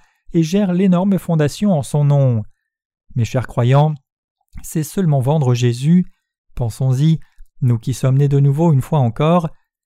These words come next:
trahissez-vous toujours Jésus après être nés de nouveau en croyant dans l'évangile de l'eau et de l'esprit,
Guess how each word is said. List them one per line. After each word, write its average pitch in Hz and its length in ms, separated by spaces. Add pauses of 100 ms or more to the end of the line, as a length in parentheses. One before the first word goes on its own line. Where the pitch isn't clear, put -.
(160)
trahissez-vous 131 640
toujours 143 380
Jésus 147 380
après 156 300
être 151 260
nés 151 160
de 143 100
nouveau 147 380
en 139 100
croyant 143 380
dans 147 120
l'évangile 143 500
de 147 80
l'eau 147 240
et 151 60
de 151 80
l'esprit, 185 480